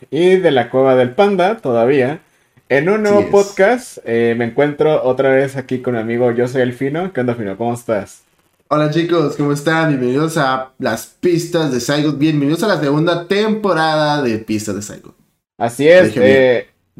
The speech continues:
Speaker 1: comen-, sí, comenzamos, de hecho, la, la segunda temporada y van a decir, "¿Pero qué pedo? Ustedes hablan de noticias".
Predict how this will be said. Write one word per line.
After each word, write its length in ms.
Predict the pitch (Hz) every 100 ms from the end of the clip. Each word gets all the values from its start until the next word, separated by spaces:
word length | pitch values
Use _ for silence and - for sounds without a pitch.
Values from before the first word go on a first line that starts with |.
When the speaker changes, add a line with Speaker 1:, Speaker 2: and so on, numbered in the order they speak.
| -
Speaker 1:
comen-, 300 | 139 131 120
sí, 420 | 185 156 113 107
comenzamos, 640 | 127 120 123 143 180 180 123
de 100 | 127
hecho, 680 | 123 170 151 120 101 95
la, 220 | 82 104 104
la 120 | 110
segunda 280 | 135 196 202
temporada 560 | 127 117 110 131 143
y 40 | 113
van 140 | 123
a 40 |
decir, 360 | 120 120 123 120 _ - - - -
"¿Pero 260 | 170 165
qué 100 | 170
pedo? 340 | 202 214 226 233
Ustedes 400 | 196 - 202 202
hablan 280 | 214 214 202
de 100 | 147
noticias". 760 | 120 117 180 190 151 107 -